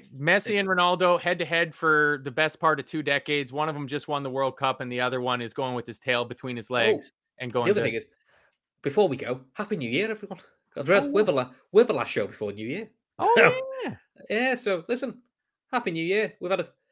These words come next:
Speaker 2: it's been a hectic year, hasn't it, Matt?
Speaker 1: Yeah, just a little
Speaker 2: <laughs>
Speaker 1: bit, you know, just a little bit. It's, uh, I mean, my, to me, my highlight for the year is getting involved with this show and getting asked to come on is second. The first was, I can't remember which game it was,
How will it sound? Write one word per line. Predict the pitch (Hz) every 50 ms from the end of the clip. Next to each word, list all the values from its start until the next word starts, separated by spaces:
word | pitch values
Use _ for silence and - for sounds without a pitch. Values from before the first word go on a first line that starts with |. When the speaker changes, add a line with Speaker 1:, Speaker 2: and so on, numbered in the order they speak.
| _ _ - _ _ _
Speaker 2:
it's | -
been | - -
a | 214
hectic | - - 131 - - 269 -
year, | 117 107 123
hasn't | 180 208 - 240
it, | 233 247
Matt? | - - - - - - - - - - - 480
Speaker 1:
Yeah, | 480 403 254
just | - - 277
a | 262
little | - 240 294 359
Speaker 2:
<laughs> | 359 247
Speaker 1:
bit, | 156 127 - - -
you | 175
know, | 160 156 170 233 254 220
just | - - 233 - -
a | 240
little | 208 214 233 277
bit. | 202 151 123 120 - - - -
It's, | 139 147 151 - - -
uh, | 180 170 170 170 170 165
I | - 175 185
mean, | 196 202 196 190 180
my, | 175 180 196 220 233 240 226 208 - - 180 165 -
to | - 214
me, | 214 240 262 254 247
my | 180 185 185 190 196
highlight | 190 190 185 190 196 190 170 -
for | 175 170
the | 160 160
year | 165 160 170 170 165
is | 151 131 117
getting | - 165 156 151
involved | 156 147 135 151 151 156 156 147
with | 151 147 -
this | 151 143
show | - - 156 151 151 147 151 143
and | 135 123
getting | 135 139 131 139
asked | 135 135 143 143 -
to | - 127
come | - - 139 135
on | 135 139 143 151 156 156 - _ _ _ _ _ _ _
is | 151 139 120 -
second. | - - 185 180 180 - 226 226 233 233 - _ _ _ _ _ _ _
The | 139 156 147
first | - - 208 214 214 208 - - -
was, | 151 170 165 156 147 131 - - _ -
I | 135
can't | - - - 208 214
remember | 220 220 208 202
which | 190 202 202 190 - -
game | 202 196 196 202
it | 196
was, | 175 190 190 190 196 190 180 -